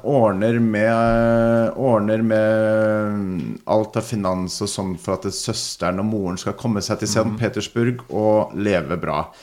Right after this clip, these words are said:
Speaker 1: Dette er en advokat på et eller annet vis. Jeg kan, jeg kan ikke noe om de der titlene i advokatverdenen,
Speaker 2: Ja.
Speaker 1: men, eh, et eller annet sånn ganske høyt anerkjent type. Han er, eh, førtifem år, besk-, blir beskrevet som en ganske kjekk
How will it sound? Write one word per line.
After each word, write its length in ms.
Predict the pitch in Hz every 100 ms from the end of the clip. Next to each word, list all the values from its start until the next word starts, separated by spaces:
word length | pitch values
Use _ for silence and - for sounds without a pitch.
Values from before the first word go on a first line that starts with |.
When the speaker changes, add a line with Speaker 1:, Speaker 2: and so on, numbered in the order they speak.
| - -
Speaker 1:
Dette 220 | 120 117
er 80 | 110
en 160 | 113 -
advokat 960 | 107 120 - 101 101 - - _ - - - - -
på 120 | - 117
et 80 |
eller 120 | 113 113
annet 80 |
vis. 240 | 131 180 - - _ _ -
Jeg 120 | -
kan, 180 | - - -
jeg 80 | -
kan 140 | 67
ikke 140 | 82 87
noe 140 | 78
om 40 | 80
de 120 | 85
der 160 | 85 85
titlene 460 | 82 - 80 85
i 40 | 85
advokatverdenen, 760 | 85 92 85 87 87 98 123
Speaker 2:
Ja. 80 | 117
Speaker 1:
men, 160 | 113 113
eh, 460 | 120 120 120 - - - _ _ -
et 120 | 127
eller 100 | 135
annet 80 | 127
sånn 100 | 127
ganske 220 | 135 135
høyt 280 | 117 123 120 - -
anerkjent 640 | 123 98 98 - 110 113
type. 240 | 117 123 101 107 98
Han 100 | 110
er, 280 | 117 123 107
eh, 320 | 98 120 117
førtifem 460 | 113 120 117 120 120
år, 200 | 131 143 123
besk-, 220 | 123 - 113
blir 320 | 117 117 120
beskrevet 320 | 123 - 98
som 140 | 104 110
en 60 |
ganske 260 | 107 - 110 - - - 117
kjekk 380 | 117 127 117